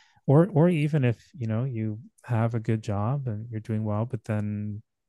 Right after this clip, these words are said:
you're spending, you know, too much time, as it were, kayaking or, you know, training for a triathlon or something, then, you know, people see you as not being serious enough. Or if you, you know,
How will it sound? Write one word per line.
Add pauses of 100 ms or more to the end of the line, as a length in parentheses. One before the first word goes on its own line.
you're
spending, (400)
you
know, (180)
too
much
time,
as
it
were, (680)
kayaking
or, (340)
you
know,
training
for
a
triathlon
or
something,
then,
you
know,
people
see
you
as
not
being
serious
enough.
Or
if
you,
you
know,